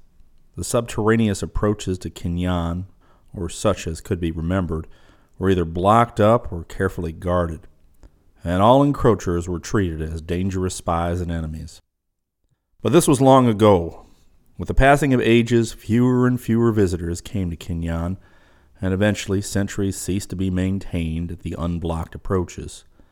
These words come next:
The mass of the people forgot, except through distorted memories and myths and some very singular dreams, that an outer world existed, though educated folks never ceased to recall the essential facts.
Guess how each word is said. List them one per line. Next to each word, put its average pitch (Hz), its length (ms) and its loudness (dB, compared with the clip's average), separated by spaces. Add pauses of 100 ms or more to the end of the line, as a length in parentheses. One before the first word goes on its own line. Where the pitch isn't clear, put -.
(840)
The 85 80 -6
mass 117 320 4
of 123 80 0
the 117 60 -2
people 104 360 0
forgot, 85 540 -6 (580)
except 101 380 2
through 90 140 -4
distorted 90 460 -2
memories 90 540 -2
and 85 200 -4
myths 87 340 -2
and 82 120 -6
some 80 320 -6
very 85 300 -2
singular 82 500 -6
dreams, 80 640 -6 (380)
that 80 180 -4
an 82 100 -4
outer 85 240 -2
world 85 260 -6
existed, 82 520 -12 (800)
though 98 140 4
educated 95 540 2
folks - 520 -8 (160)
never 87 460 -2 (160)
ceased - 420 -6
to 85 80 -14
recall 87 420 -4
the - 100 -12
essential - 400 -10
facts. - 600 -10